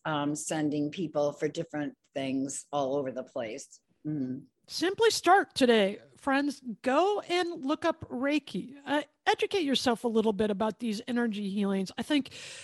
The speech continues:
Speaker 2: follow your curiosity and open your mind to some different approaches that might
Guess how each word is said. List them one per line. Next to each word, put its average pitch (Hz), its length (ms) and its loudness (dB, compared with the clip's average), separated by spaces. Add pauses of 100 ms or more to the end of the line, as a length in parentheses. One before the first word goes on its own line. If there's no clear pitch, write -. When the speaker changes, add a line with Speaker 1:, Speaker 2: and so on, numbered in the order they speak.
(120)
Speaker 2:
follow 294 320 4
your 320 160 2
curiosity 247 880 0 (400)
and 320 420 2 (800)
open 415 260 4 (100)
your 466 200 0
mind 403 320 0
to 320 60 0
some 269 440 0
different 311 300 -2
approaches 277 580 0
that - 240 -2
might 262 380 0